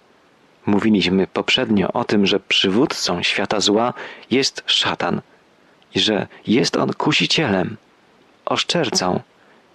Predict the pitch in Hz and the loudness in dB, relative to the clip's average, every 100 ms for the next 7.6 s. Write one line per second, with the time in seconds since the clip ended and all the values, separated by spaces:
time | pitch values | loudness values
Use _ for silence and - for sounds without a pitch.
0 | _ 165 - 104 104 110 - 104 104 - | _ -4 0 2 2 0 0 0 2 0
1 | 170 170 - - - - - _ _ _ | 2 0 0 -2 -4 -6 -16 _ _ _
2 | _ _ _ _ 95 104 104 95 95 110 | _ _ _ _ -2 2 2 2 0 0
3 | 101 92 123 131 123 110 - - - - | 0 0 -2 0 0 -2 -6 -20 -20 -14
4 | - 113 107 - - _ - - - 143 | -2 0 0 -6 -14 _ -2 0 0 0
5 | 98 90 98 104 - - - - _ _ | 2 2 0 -2 -4 -6 -20 -20 _ _
6 | - 95 92 120 104 160 95 85 - - | -4 -2 0 -2 0 0 0 0 0 0
7 | - - - 196 185 - | 0 0 0 0 -2 -4